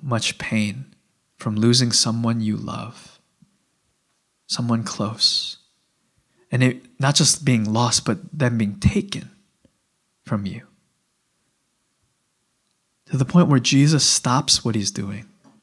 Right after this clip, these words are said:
to be alone. I mean, to stop Jesus from doing what he's doing.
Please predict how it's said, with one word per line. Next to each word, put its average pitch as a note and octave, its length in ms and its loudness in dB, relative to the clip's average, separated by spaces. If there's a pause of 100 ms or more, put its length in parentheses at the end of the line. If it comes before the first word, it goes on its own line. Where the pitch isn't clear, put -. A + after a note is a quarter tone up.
(1200)
to - 120 -6
be A2 140 2
alone. G2 420 -4 (2000)
I - 80 -4
mean, C3+ 220 4
to - 140 6
stop F3 400 2
Jesus B2 400 4
from A2 160 -2
doing A#2 340 0
what A2+ 100 -4
he's G#2 160 -4
doing. - 360 -14